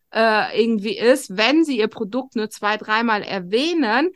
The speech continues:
äh, dass sie denken, „Okay, ich er-, ich nerve jetzt total“, ne? So, und da geht man halt von sich selbst aus.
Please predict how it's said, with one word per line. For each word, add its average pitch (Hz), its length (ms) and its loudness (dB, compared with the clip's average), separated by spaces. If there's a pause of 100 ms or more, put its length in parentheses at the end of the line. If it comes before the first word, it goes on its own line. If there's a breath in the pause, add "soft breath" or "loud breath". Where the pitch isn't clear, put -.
(280)
äh, 220 320 0
dass 220 200 -2
sie 220 100 -10
denken, 233 380 0
„Okay, 233 340 -4
ich - 220 -6
er-, 214 160 -4 (220)
ich 175 260 -8
nerve 262 480 2
jetzt 185 500 -6
total“, 165 600 -6
ne? 185 420 -2 (320)
So, 202 540 -2 (140)
und 220 260 -2
da 233 100 2
geht 277 300 -2
man 254 220 2
halt 240 180 0
von 233 200 -4
sich 220 280 -8
selbst 262 640 -2
aus. 165 460 -2